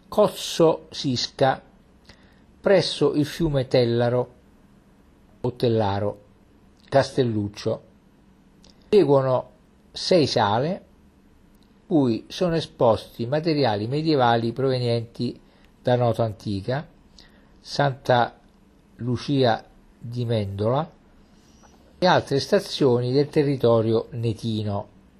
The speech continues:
Nella prima sala a destra c'è la ricostruzione del monumento funebre dei viceré, del viceré Nicolò Speciale, attribuito a Gian Domenico Gagini,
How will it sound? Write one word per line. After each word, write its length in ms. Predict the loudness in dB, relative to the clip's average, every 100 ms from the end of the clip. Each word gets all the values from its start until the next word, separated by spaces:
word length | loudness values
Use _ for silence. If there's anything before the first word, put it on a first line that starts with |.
| _ _ -4
Nella 240 | 2 2
prima 280 | 2 0 2
sala 240 | 4 4
a 40 | 4
destra 760 | 4 4 4 0 0 0 0
c'è 180 | -2 0
la 120 | 2
ricostruzione 800 | 2 0 -4 -4 -10 -2 0 0
del 120 | 0 -2
monumento 540 | -4 -4 -4 -4 -4
funebre 600 | -2 -2 -2 -2 -2 -2
dei 160 | 0 -2
viceré, 580 | -2 -2 0 2 0 -4 _ _ _ _ _ _ _ _ _ _
del 140 | -2 -2
viceré 540 | -2 0 2 4 2
Nicolò 840 | -2 -6 0 4 4 6 2 0 -14 _ _
Speciale, 880 | -20 -6 -4 0 0 0 -2 -2 -6 -12 _ -20 _ _ _ _ _ _ _
attribuito 500 | _ -6 -2 0 2
a 80 | 0
Gian 300 | 0 -2 0
Domenico 520 | -2 -2 -2 -2 -2
Gagini, 680 | -2 -2 -2 -4 -4 -6 -8